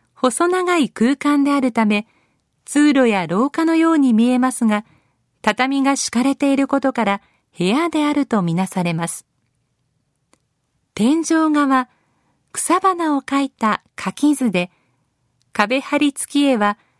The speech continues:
内輪型に描かれた枠の中に、中国風の人物や動物などが水墨画風に描かれており、書院の他の絵とは少し趣の異なったものとなっています。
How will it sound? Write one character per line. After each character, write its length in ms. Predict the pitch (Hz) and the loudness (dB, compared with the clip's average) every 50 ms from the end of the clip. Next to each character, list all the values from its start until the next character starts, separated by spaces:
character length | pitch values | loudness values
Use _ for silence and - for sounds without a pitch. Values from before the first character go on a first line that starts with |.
| _ _ _ - 175 | _ _ _ -6 -6
内 300 | 165 - - - 320 330 | -4 -2 0 0 2 2
輪 180 | 339 339 330 | 2 2 2
型 280 | 311 320 311 - 311 311 | 0 0 0 0 0 0
に 100 | 302 311 302 294 | 2 2 2 2
描 180 | 294 302 302 | 0 0 -2
か 140 | - 302 302 | -2 -2 -2
れ 140 | 285 277 - | -2 -2 -2
た 180 | - 247 226 | 0 0 0
枠 300 | 185 175 180 - - 254 | 0 0 -2 -2 -2 0
の 160 | 247 262 269 262 | 0 2 2 2
中 260 | 269 262 - 247 240 | 0 0 -2 0 0
に、 240 | 220 208 208 214 _ _ _ _ _ _ _ _ _ _ | 0 0 0 -2 _ _ _ _ _ _ _ _ _ _
中 300 | - - - 240 285 320 330 339 330 | -6 -2 0 2 2 2 2 0 0
国 160 | - 320 311 | -2 -4 -2
風 220 | - - 311 311 | 0 0 0 2
の 180 | 302 302 294 254 | 2 2 0 0
人 300 | 196 - 269 294 302 294 | 0 0 0 0 0 0
物 300 | 269 269 - - - 233 | -2 -4 -4 -4 -2 0
や 180 | 214 185 156 | 0 0 -2
動 300 | 143 - 170 190 226 269 | -4 -4 -2 -2 0 0
物 260 | 254 302 285 - - 277 | 0 0 -2 -2 0 0
な 100 | 277 269 | 0 2
ど 140 | 262 247 | 2 2
が 220 | 220 202 196 202 - _ _ _ _ _ _ _ | 0 0 0 -2 -6 _ _ _ _ _ _ _
水 440 | - - - - 214 254 320 349 - | -16 -12 -4 0 0 2 2 2 0
墨 280 | 349 339 - 339 330 | 0 -2 0 0 0
画 140 | 320 320 311 | 0 0 0
風 240 | 294 - 294 294 294 | 0 0 0 2 2
に 160 | 285 277 262 | 4 2 2
描 240 | 208 190 196 233 262 | 2 2 0 0 -2
か 140 | - 277 269 | -2 -4 -4
れ 120 | 269 254 | -4 -4
て 140 | 233 233 226 | -2 -2 0
お 100 | 220 214 | 0 0
り、 200 | 185 190 196 - _ _ _ _ _ _ _ _ _ _ _ _ _ _ _ _ | 0 -2 -4 -6 _ _ _ _ _ _ _ _ _ _ _ _ _ _ _ _
書 320 | - - - 320 359 381 | -10 -4 0 0 2 2
院 180 | 392 381 370 339 | 0 0 0 0
の 140 | 302 269 226 | 0 0 0
他 360 | - 226 226 226 - 320 330 | 0 -2 -2 -2 -2 -2 0
の 140 | 339 339 339 | 0 0 0
絵 100 | 339 330 | -2 -2
と 200 | - - 262 240 | -2 -2 0 0
は 160 | 233 226 226 _ _ _ _ - | 0 -2 -4 _ _ _ _ -14
少 300 | - - - - 392 392 | -14 -6 -4 -2 -2 -2
し 340 | - - - 277 226 - - _ | -2 -4 -2 -2 -2 -2 -4 _
趣 560 | - - 185 214 269 302 330 330 311 - 320 | -4 0 2 2 2 2 2 0 0 0 0
の 160 | 311 311 294 - | 0 0 0 0
異 240 | - 254 233 311 320 | -2 -2 -2 -2 -2
な 120 | 339 339 339 | -2 -2 -4
っ 60 | - - | -4 -4
た 140 | 285 277 | -2 0
も 100 | 247 254 | 2 2
の 160 | 254 269 277 254 | 2 2 0 0
と 140 | 254 226 | 0 2
な 140 | 208 214 220 | 2 2 0
っ 40 | 220 | -2
て 140 | _ - 202 | _ -4 -2
い 100 | 190 170 | -2 -2
ま 160 | 160 160 165 | -2 -2 -4
す。 180 | - - - | -6 -10 -14